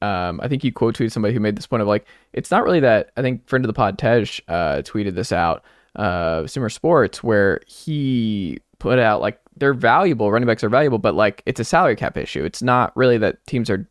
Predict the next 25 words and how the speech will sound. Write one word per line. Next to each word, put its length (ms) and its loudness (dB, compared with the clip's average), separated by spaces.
devaluing. 340 0
It's 80 -2
just 200 -4
the 80 2
nature 500 2
of 480 0
what 320 0
teams 420 -4
are, 300 -2
the, 260 -2
the 60 -4
situation 540 0
that 120 -2
teams 460 -4
are 160 2
handed. 420 -4
Is 120 0
that 280 0
all 320 4
it 140 2
is? 460 2
Or, 360 4
like, 160 0
w-, 240 -6
and 240 0